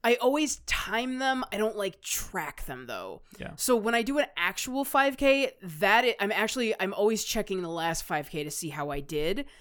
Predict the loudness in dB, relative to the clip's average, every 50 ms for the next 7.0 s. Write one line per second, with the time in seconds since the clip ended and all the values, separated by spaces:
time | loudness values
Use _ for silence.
0 | -18 -14 -14 -6 0 2 2 2 2 0 -2 -2 0 0 2 0 0 0 -2 0
1 | 2 4 4 4 2 0 -2 -4 -6 -12 -12 -12 -12 -12 -12 -10 -10 -10 -10 -8
2 | -6 -4 -4 -4 -2 -2 0 0 2 2 0 -2 -4 -6 -6 -6 -4 -4 -4 -6
3 | -4 0 2 2 2 2 2 0 0 0 0 0 -2 -2 0 2 2 4 4 2
4 | 2 2 0 -4 -8 -20 -20 -12 -6 -2 -2 -2 0 0 0 2 2 2 2 0
5 | -2 -4 -4 -2 0 0 0 0 2 0 0 0 -2 -4 -4 -6 -4 -4 -4 -2
6 | 0 0 0 0 2 0 2 2 2 2 2 0 2 2 2 2 2 -2 -4